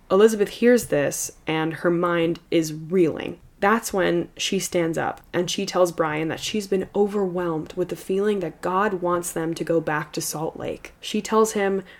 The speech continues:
that the Lord told him that he'd be blessed with more wives there, and since their path has been blocked in California, maybe it's a sign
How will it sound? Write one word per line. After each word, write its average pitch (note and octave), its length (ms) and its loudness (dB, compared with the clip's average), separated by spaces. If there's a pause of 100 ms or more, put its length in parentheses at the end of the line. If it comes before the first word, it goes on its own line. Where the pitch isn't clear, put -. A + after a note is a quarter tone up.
that E3+ 240 -4
the E3 100 -2
Lord A3 480 6
told G3+ 400 -2
him D#3+ 380 -2
that D#3+ 160 -4
he'd A3+ 300 -4
be A3 100 0
blessed F3 440 -2
with - 160 -4
more F3+ 240 4
wives F3 440 0
there, D#3 260 0
and E3+ 180 -2
since F#3 240 -2
their E3+ 140 2
path A#3+ 480 -2
has F3 160 0
been D#3 160 -2
blocked F#3 500 0
in E3+ 120 -2
California, E3+ 720 -2
maybe A3+ 420 0
it's - 140 -4
a F3+ 40 -6
sign F3+ 600 -2